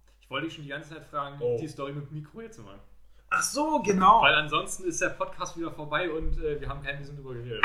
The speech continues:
Speaker 2: Was heißt eigentlich vorbei? Geht hier, das geht von alleine aus, oder? So ist das doch bei Podcasts. Die gehen von alleine aus. Wenn die denken, „Jetzt reicht's.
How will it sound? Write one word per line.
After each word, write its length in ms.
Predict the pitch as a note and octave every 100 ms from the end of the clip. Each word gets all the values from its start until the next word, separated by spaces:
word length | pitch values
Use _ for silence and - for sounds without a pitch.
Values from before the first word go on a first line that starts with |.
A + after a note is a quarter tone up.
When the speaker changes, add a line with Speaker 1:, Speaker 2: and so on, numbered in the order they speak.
| -
Speaker 2:
Was 140 | B2+ E3+
heißt 220 | G3 -
eigentlich 240 | E3 D3+
vorbei? 400 | - B2+ D#3+ D#3 B2
Geht 180 | B2 C#3
hier, 240 | D3 D3 C#3
das 240 | C3+ -
geht 160 | E3 -
von 80 | D#3
alleine 300 | C#3+ D3+ D3
aus, 220 | C3+ A#2+
oder? 240 | A#2 A3+ -
So 160 | C#3+
ist 160 | C3 -
das 160 | A2+
doch 120 | G#2+ F#2
bei 120 | G2
Podcasts. 480 | - G2 G2+ F2+ -
Die 80 |
gehen 160 | A2 B2+
von 140 | C#3
alleine 200 | C3 C3+
aus. 280 | B2 A#2 -
Wenn 120 | A#2+
die 120 | B2+ A#2+
denken, 420 | C#3 B2+ D3 C#3+
„Jetzt 280 | D3+ D#3 C#3
reicht's. 440 | B2 A2 - -